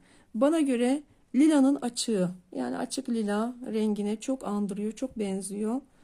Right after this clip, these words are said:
Burada, bunu da burada kullanacağım gene. Taban zürafalarımı bununla hazırlayacağım. Hemen modelimizin yapımına geçelim.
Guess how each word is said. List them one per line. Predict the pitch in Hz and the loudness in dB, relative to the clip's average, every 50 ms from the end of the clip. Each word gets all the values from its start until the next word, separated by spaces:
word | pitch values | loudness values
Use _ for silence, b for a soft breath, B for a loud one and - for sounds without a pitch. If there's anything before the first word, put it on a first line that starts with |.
| b b b b b b b _ | b b b b b b b _
Burada, | - 359 339 277 247 233 226 226 | -2 -2 -2 0 0 -2 -2 0
bunu | 262 277 277 240 | -2 -2 -2 -2
da | 247 247 | -2 -2
burada | 262 247 220 214 208 202 | -2 -2 -2 -4 -6 -6
kullanacağım | - 208 196 190 190 190 185 202 202 196 196 196 | -6 -8 -6 -6 -6 -6 -6 -8 -8 -6 -6 -6
gene. | 185 190 196 214 269 302 - _ _ b b b b b b | -4 -4 -2 -2 -4 -4 -8 _ _ b b b b b b
Taban | - 320 330 330 311 294 | -4 -2 0 0 0 0
zürafalarımı | 285 285 247 226 220 220 214 220 220 208 208 208 196 196 196 220 254 277 277 - | 0 0 0 0 0 -2 -2 -4 -4 -2 -2 -4 -4 -4 -4 -4 -4 -6 -4 0
bununla | 285 269 269 269 254 254 254 | 2 2 4 4 2 2 0
hazırlayacağım. | 247 254 240 247 247 240 233 233 226 214 233 233 240 240 | 0 -2 -2 -4 -4 -4 -4 -4 -4 -4 -4 -4 -4 -2
Hemen | 277 285 262 233 226 240 | 0 0 0 0 0 0
modelimizin | 254 277 262 254 226 214 214 202 208 214 208 | 0 0 0 0 -2 -2 -2 -4 -2 -2 -2
yapımına | 240 269 269 - 226 208 202 220 214 | -2 -2 -2 -4 -6 -4 -2 -2 -4
geçelim. | 208 190 180 180 - - - - | -4 -6 -8 -8 -10 -12 -12 -14